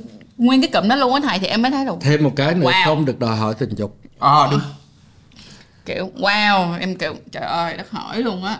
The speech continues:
Speaker 1: Cho nên là
Speaker 3: Ừ.
Speaker 1: thành ra đúng, Trang có một cái cảm nhận sâu sắc trong cái, ờ, vấn
Speaker 3: Dạ.
Speaker 1: đề mà thầy vừa đưa ra là thiệt. <laughs>
Speaker 3: Tức là cái, cái thứ mà chúng ta vừa mới nói tới, nó là một cái bóng ma mà ám ảnh những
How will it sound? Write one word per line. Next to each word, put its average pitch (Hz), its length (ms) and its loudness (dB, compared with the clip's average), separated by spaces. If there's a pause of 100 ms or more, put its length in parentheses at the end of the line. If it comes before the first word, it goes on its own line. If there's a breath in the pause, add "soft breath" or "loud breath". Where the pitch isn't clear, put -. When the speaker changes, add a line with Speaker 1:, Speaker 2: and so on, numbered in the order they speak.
(160)
Speaker 1:
Cho 208 100 -6
nên 214 140 0
là 196 60 0
Speaker 3:
Ừ. 175 80 0
Speaker 1:
thành 180 140 -4
ra 190 240 -2 (440)
đúng, 220 340 -2
Trang 196 200 -4
có 208 120 -4
một 220 80 -4
cái 214 100 -6
cảm 214 220 -4
nhận 170 180 -4
sâu 208 200 0
sắc 294 300 -2
trong 190 220 -4
cái, 208 320 -6
ờ, 220 160 -6
vấn 190 80 -10
Speaker 3:
Dạ. 233 60 -4
Speaker 1:
đề 196 200 2
mà 170 120 -8
thầy 175 180 -6
vừa 170 160 -8
đưa 190 120 -6
ra 196 240 -2
là 180 120 -4
thiệt. 185 300 -4 (140)
<laughs> 240 340 -6
Speaker 3:
Tức 143 140 -8
là 117 260 -6
cái, 156 300 -6 (120)
cái 160 260 -4 (120)
thứ 165 360 -4 (100)
mà 113 180 -6
chúng 131 120 -8
ta 135 120 -6
vừa 107 120 -6
mới 107 120 -4
nói 143 200 -6
tới, 147 140 -4
nó 175 120 -4
là 117 120 -4
một 101 140 -8
cái 135 100 -6
bóng 151 280 -4
ma 120 520 -6 (100)
mà 95 320 -6 (140)
ám 139 200 -4
ảnh 117 360 -2
những 120 220 -4